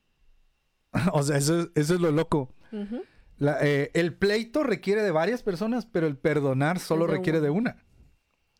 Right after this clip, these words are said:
Speaker 1: O sea, y eres tú. Depende de si tú decides ponerte desde un punto de misericordia y decir, "Señor, lo perdono". O sea, lo perdono.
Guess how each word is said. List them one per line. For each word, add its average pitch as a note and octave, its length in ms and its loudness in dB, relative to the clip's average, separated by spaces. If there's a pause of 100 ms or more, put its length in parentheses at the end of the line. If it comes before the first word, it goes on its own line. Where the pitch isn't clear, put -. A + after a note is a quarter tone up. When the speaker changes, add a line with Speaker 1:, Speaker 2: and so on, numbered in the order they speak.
(380)
Speaker 1:
O B2 80 -4
sea, A#2+ 280 -2 (180)
y A2 260 -12
eres C3+ 240 0
tú. A3 220 -2 (320)
Depende E3+ 540 0
de C#3 320 0 (640)
si C3+ 240 -2
tú D#3+ 600 0
decides C#3+ 960 0 (560)
ponerte D3+ 840 0 (560)
desde C#3 240 -4
un D3 120 -4
punto E3 280 -4
de E3 100 -2
misericordia D3+ 800 -4
y D3 80 -4
decir, C3+ 460 -6 (260)
"Señor, C3 540 -4 (460)
lo B2 180 -8
perdono". B2 540 -8 (960)
O - 40 -20
sea, B2+ 120 -6
lo A#2+ 120 -4
perdono. C3+ 460 -2